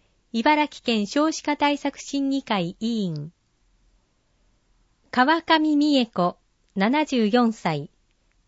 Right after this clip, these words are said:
水戸市民生委員児童委員。吉田敏子、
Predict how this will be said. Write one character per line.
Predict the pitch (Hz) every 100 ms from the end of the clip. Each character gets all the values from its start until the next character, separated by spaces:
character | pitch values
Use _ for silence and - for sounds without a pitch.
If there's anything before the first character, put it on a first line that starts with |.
| _ _ _ _ -
水 | 240
戸 | 302 294
市 | - 214 - _ _
民 | 214 262 320
生 | - 320 311
委 | 294 285 254
員 | 208 185
児 | 175 214
童 | 277 294 277
委 | 262 247 202
員。 | 160 151 _ _ _ _ _ _ _ _ _ _ _ -
吉 | 214 220 330
田 | 320 302
敏 | 311 302 -
子、 | - 185